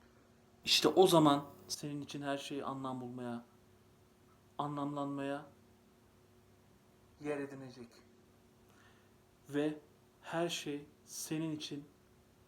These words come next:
adeta önünde uzanan bir yolun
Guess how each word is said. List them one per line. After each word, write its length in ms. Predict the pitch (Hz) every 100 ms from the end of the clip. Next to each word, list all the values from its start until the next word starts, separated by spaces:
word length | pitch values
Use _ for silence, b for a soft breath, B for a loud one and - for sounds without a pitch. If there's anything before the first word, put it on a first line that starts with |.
| - - - - - - - - - - - - -
adeta 720 | 160 170 160 151 151 139 139 - - - - - - - -
önünde 640 | 151 156 160 160 175 175 - - - - -
uzanan 880 | 143 123 151 156 165 165 160 156 147
bir 240 | 156 151
yolun 420 | 143 147 143 151